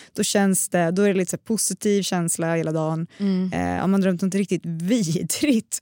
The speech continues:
Speaker 2: Mm.
Speaker 1: då sitter det också med.
Speaker 2: Jag drömmer ju ofta att jag tappar tänder.
Speaker 1: Va?
Speaker 2: Ja, ja, ja.
Speaker 1: Är det sant?
Speaker 2: Ja, och jag har ju fått, alltså, flera olika dröm-, för det är ju så det funkar liksom på Google.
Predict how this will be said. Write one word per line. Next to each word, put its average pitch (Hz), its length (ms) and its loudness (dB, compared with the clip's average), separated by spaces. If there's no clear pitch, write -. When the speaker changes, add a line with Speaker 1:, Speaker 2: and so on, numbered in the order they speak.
Speaker 2:
Mm. 214 200 2
Speaker 1:
då 214 100 4
sitter - 300 0
det 392 140 0
också - 240 -4
med. - 100 -8
Speaker 2:
Jag 254 280 2
drömmer 160 240 0
ju - 60 -4
ofta 147 580 -6
att 185 180 -6
jag 143 380 -4
tappar 160 640 -6
tänder. 170 760 -4
Speaker 1:
Va? 226 120 0
Speaker 2:
Ja, 190 200 0
ja, 143 60 0
ja. 98 60 -2
Speaker 1:
Är 240 60 2
det 226 60 2
sant? 190 380 -4
Speaker 2:
Ja, 185 540 2
och 208 120 2
jag 220 120 4
har 240 100 4
ju 254 100 4
fått, 202 300 -2
alltså, 196 340 0
flera 196 360 2
olika 214 640 2
dröm-, 196 320 2
för 220 100 -2
det 214 100 2
är - 20 6
ju 240 60 4
så 262 180 2
det 240 60 2
funkar 226 380 0
liksom 156 280 -2
på 170 60 -4
Google. 156 540 -4